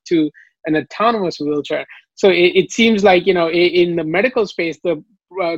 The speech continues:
the, the divide is maybe this big, and now you're talking about a divide that's this big. Um, so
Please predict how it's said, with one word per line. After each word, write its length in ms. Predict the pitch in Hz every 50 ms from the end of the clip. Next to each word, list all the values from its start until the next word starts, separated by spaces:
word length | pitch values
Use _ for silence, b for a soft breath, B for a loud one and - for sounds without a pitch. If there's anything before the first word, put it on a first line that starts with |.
| 151 165
the, 640 | 165 160 160 160 156 156 151 156 156 156 147 151 151 _
the 320 | 175 165 156 151 147 151 - _ _ _ 143 - _ - 139
divide 380 | 143 156 147 170 175 185 185
is 140 | 180 170 147 156
maybe 260 | 165 165 160 165 160
this 260 | 147 175 185 180 - -
big, 240 | 185 170 165 151 165
and 120 | 160 156
now 200 | 160 165 180 196
you're 180 | 190 180 180 -
talking 340 | - 170 160 - - 175
about 200 | 170 170 170 170
a 60 | 170 151
divide 300 | 156 151 160 160 160 156 -
that's 220 | 156 147 - -
this 260 | - 233 247 - 185
big. 180 | 165 143 139 131 - b b b b b b b _ -
Um, 420 | - 151 151 156 156 156 156 196 - - - 190
so 240 | - - 208 196